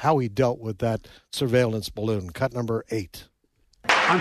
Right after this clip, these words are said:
Speaker 2: committed to work with China where we can advance American interests and benefit the world, but make no mistake about it. As we made clear last week, if China threatens our sovereignty, we will act to protect our country, and we did.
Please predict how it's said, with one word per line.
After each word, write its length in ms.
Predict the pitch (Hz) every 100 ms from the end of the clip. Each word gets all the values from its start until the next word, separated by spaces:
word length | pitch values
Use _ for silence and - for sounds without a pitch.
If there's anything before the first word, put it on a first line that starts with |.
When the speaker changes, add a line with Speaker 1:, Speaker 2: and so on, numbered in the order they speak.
| -
Speaker 2:
committed 340 | 247 320 302
to 80 | 269
work 300 | 285 302 302
with 140 | 285 254
China 320 | - 262 247 240
where 120 | 240
we 100 | 226
can 180 | 220 220
advance 420 | 196 233 233 -
American 400 | 214 220 196 208
interests 340 | 208 160 170 175
and 80 |
benefit 360 | 170 208 170 175
the 60 | 180
world, 400 | 185 175 143 123
but 120 | 170
make 320 | 202 220 220
no 200 | 202 208
mistake 400 | 185 - 202 -
about 360 | 175 185 170 135
it. 100 | - - - - - - - - - -
As 220 | 185 202 180
we 80 |
made 720 | 196 202 196 170 160 - - -
clear 260 | 214 202
last 380 | 196 196 170 -
week, 300 | 196 165 143
if 100 | 135
China 320 | - 220 202
threatens 340 | - 202 214 170
our 140 | 170
sovereignty, 580 | - 196 202 202 196 175 - - - -
we 260 | 165 196 202
will 260 | 185 185
act 340 | 214 180 175 -
to 60 |
protect 440 | 175 156 180 170 175
our 100 | 151
country, 480 | - 175 - 170 175
and 220 | 170 156
we 140 | 151
did. 340 | 127 160 131